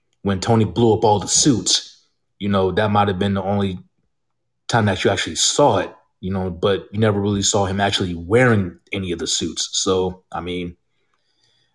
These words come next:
of course, you have the Hulkbuster, and I, and I'm, I'm talking to all the casual viewers, not the comic readers or whatever, but,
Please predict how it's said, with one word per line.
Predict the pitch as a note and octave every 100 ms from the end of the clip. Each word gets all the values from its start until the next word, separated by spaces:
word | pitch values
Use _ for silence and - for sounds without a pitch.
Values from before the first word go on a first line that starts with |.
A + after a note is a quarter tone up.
| -
of | C#3
course, | - B2+ A2
you | G2+ A2+ G#2+
have | G#2+ F2
the | F#2+
Hulkbuster, | A#2+ B2+ F#2+ G2 F#2 F2+ F#2+ -
and | G2+
I, | G#2 -
and | G2+
I'm, | F2 G2 G#2 -
I'm | A2
talking | A#2 A#2+ G#2
to | A#2+
all | A2+ A2+
the | -
casual | B2 A2 G#2 F#2
viewers, | G2+ F#2 E2+ - _ _ -
not | G2+ -
the | G#2 G2 E2+ _ -
comic | A2+ G#2
readers | G2 F2+ F2+
or |
whatever, | E2+ E2+ E2 E2
but, | E2+